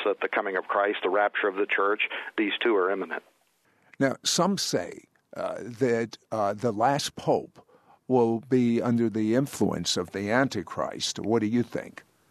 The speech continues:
Speaker 1: Well, definitely, I think everything that we've done in terms of research, Sid, does point uh,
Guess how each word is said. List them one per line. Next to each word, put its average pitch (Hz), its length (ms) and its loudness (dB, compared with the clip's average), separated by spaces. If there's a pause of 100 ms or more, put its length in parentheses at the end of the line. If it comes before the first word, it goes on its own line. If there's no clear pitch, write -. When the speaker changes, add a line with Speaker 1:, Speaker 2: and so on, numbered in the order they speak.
(1120)
Speaker 1:
Well, 135 180 4
definitely, 147 500 2
I 117 100 2
think 123 240 -2
everything 135 440 2
that 113 100 0
we've 113 280 0
done 117 280 2
in 104 140 -2
terms 113 360 -2
of 98 120 -2
research, 110 580 0 (180)
Sid, 107 400 0
does 117 300 2 (200)
point 113 380 0 (340)
uh, 104 420 0